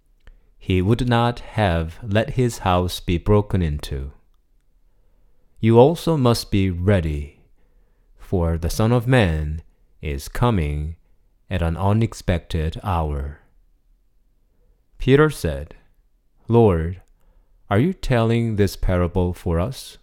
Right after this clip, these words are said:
or for everyone?" And the Lord said, "Who then is the faithful and prudent manager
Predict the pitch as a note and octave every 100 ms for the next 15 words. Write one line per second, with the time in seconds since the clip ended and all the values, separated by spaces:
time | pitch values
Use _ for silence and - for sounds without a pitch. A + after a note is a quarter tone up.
0 | _ A#2+ A2+ E2 D#2+ - G2+ F#2+ A2 B2+
1 | F#2 D#2 D#2+ D#2+ _ _ _ _ _ _
2 | _ _ _ _ _ _ _ - G#2 A#2+
3 | B2+ C#3 D#3 D#3 C3+ - D#2+ D2 F2 F#2
4 | - _ _ _ _ _ _ - - -
5 | F3+ E3 A2+ G2 E2+ F2+ G#2 - F#2+ E2
6 | - D#2+ - D3 C#3+ - C#3 C#3 C#3+ -
7 | A2 G2+ G2+ - F3 F3 A2 D#2+ D#2+ -
8 | F#2 F2+ E2+ E2+ E2 D#2+